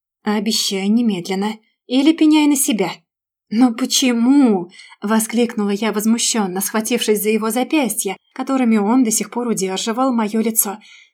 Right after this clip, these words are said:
«Почему я должна обещать тебе это?» «Потому что моё сердце разорвётся ко всем гессайлаховым демонам,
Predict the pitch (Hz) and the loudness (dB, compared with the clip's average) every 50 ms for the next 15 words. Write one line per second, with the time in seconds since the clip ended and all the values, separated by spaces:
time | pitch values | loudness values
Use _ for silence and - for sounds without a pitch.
0 | _ - 311 311 - - - 349 349 339 311 262 220 202 170 214 214 208 202 196 | _ -2 -2 0 0 2 2 4 4 6 4 4 2 2 0 -2 -2 -2 -2 -2
1 | 185 190 208 180 226 214 208 190 170 165 185 202 233 285 269 - - 214 214 196 | -2 -2 -2 2 2 2 2 2 0 -2 -2 -2 -2 -2 -2 -2 -2 0 0 2
2 | 220 220 - - - 285 311 302 - - - 233 190 214 208 208 - 208 208 185 | 2 0 0 0 0 0 -2 -2 -2 -4 -4 -2 0 0 0 0 0 -2 -2 -2
3 | - - 214 - - - _ _ _ _ _ _ _ _ _ _ _ _ _ _ | -4 -4 -8 -8 -8 -12 _ _ _ _ _ _ _ _ _ _ _ _ _ _
4 | _ _ _ - - 254 240 269 254 240 262 - - - 233 226 - - - _ | _ _ _ -10 -6 -2 0 2 2 4 2 2 0 -2 -4 -6 -6 -10 -14 _
5 | - 226 254 285 285 262 254 208 208 - - - 262 320 415 466 - - - - | 2 4 6 6 6 6 4 2 2 2 0 2 4 4 4 4 2 0 -2 -2
6 | 202 175 - - - - - _ - 240 254 277 269 254 262 262 254 262 220 247 | -4 -4 -8 -10 -18 -20 -18 _ 2 4 6 6 6 6 6 6 4 4 4 4
7 | 311 294 285 294 - - 208 214 240 233 226 - 285 262 247 202 240 240 - - | 4 4 2 2 -2 -2 0 0 0 0 0 2 2 2 4 4 2 0 0 0
8 | 254 247 247 262 254 240 - - 233 247 247 240 214 226 220 190 185 190 190 185 | 0 2 4 4 4 4 4 2 -2 0 0 2 2 2 2 2 0 -2 -4 -6
9 | 190 | -6